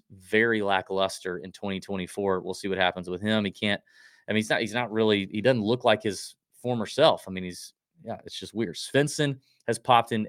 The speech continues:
every freaking model everywhere all year, uh, and just continues to disappoint. So, I mean, I guess, I mean, T thirty at the Sun, uh, just miscut at the Farmers, you know. Sahith,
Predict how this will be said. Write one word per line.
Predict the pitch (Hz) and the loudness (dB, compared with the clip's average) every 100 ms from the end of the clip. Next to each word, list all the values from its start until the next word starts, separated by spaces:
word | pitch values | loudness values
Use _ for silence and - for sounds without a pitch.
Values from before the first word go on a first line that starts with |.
| - | 0
every | 120 120 113 | 0 0 -4
freaking | - 123 113 107 | -2 -4 -2 -2
model | 101 101 101 95 - _ _ _ _ - | 0 0 0 -2 -6 _ _ _ _ 2
everywhere | 123 113 107 92 85 90 - | 2 2 -2 -2 -2 -4 -4
all | 101 110 | 0 0
year, | 98 82 82 123 - | 0 -6 -6 -8 -4
uh, | 95 92 95 | 0 0 0
and | 92 | -4
just | 95 - | -6 -6
continues | 98 - 104 92 | -4 -2 -4 -6
to | 98 | -10
disappoint. | 92 104 - - - 92 95 - - | -2 -2 -2 -8 -4 -2 -2 -8 -20
So, | - 95 90 - | -4 -2 -2 -2
I | |
mean, | 101 101 | 0 0
I | 98 | 0
guess, | 82 82 - | -2 -6 -8
I | 90 | -12
mean, | 85 87 | -12 -14
T | - 95 | -12 -12
thirty | - 87 85 82 | -8 -8 -6 -10
at | |
the | - | -14
Sun, | - - | -16 -14
uh, | - 85 - | -14 -16 -16
just | 87 85 - _ _ 110 | -16 -16 -18 _ _ -2
miscut | 107 - 101 | -2 0 -2
at | 95 | -2
the | - | -6
Farmers, | - 92 87 82 90 - | -6 -4 -4 -6 -10 -12
you | 92 | -10
know. | 87 85 _ _ - _ - | -8 -10 _ _ -20 _ -8
Sahith, | - 117 120 147 147 | 6 8 10 6 4